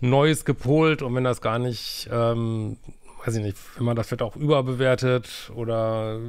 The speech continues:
ich, was auch immer, scheiß Phase hat im Leben, sich ablenken will oder dann auch Gelegenheit da ist, die ganzen anderen Gründe, die es natürlich auch, äh, auch noch gibt, Gelegenheit, äh, Unzufriedenheit in der Ehe, aber viele gehen auch fremd, obwohl sie überhaupt nicht unzufrieden sind in der Ehe.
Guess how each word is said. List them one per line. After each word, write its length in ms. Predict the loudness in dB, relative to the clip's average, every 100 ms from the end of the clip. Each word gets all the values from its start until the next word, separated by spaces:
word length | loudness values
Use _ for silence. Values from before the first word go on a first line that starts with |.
| -10
ich, 300 | -12 -14 -8
was 140 | -4 -4
auch 120 | -4
immer, 300 | -2 0 0
scheiß 320 | 0 -4 -2
Phase 280 | -2 0 0
hat 140 | 0
im 140 | -2 -2
Leben, 460 | 0 0 0 -2 -6 -16 -16 -12 -12 -12 -14 -10
sich 220 | -2 2
ablenken 460 | 2 4 4 4 2
will 380 | 4 6 6 4
oder 220 | 4 4
dann 120 | 4
auch 160 | 0 0
Gelegenheit 520 | 2 4 4 4 2
da 120 | 2 2
ist, 100 | 2
die 40 |
ganzen 240 | 0 0
anderen 240 | 0 0 2
Gründe, 200 | 2 2
die 40 |
es 120 | 0
natürlich 240 | -4 -4 -4
auch, 380 | -4 -4 -8 -6
äh, 260 | -2 -2 0
auch 60 | 0
noch 180 | 0 -2
gibt, 240 | -4 -4
Gelegenheit, 960 | -2 -2 0 -2 -2 -2 -4 -6 -10 -8
äh, 120 | -8
Unzufriedenheit 720 | -6 -6 -6 -6 -6 -4 -4
in 100 | -6
der 140 | -6 -6
Ehe, 400 | -4 -4 -6 -2
aber 300 | 0 2 0
viele 320 | 2 2 2
gehen 180 | 0 -2
auch 120 | -2
fremd, 280 | -2 -2 -2
obwohl 420 | -6 -2 -2 -2
sie 100 | -2
überhaupt 200 | -4 -2
nicht 80 | -4
unzufrieden 400 | -4 -4 -4 -4
sind 160 | -4
in 100 | -2
der 120 | -2 -2
Ehe. 260 | -2 -2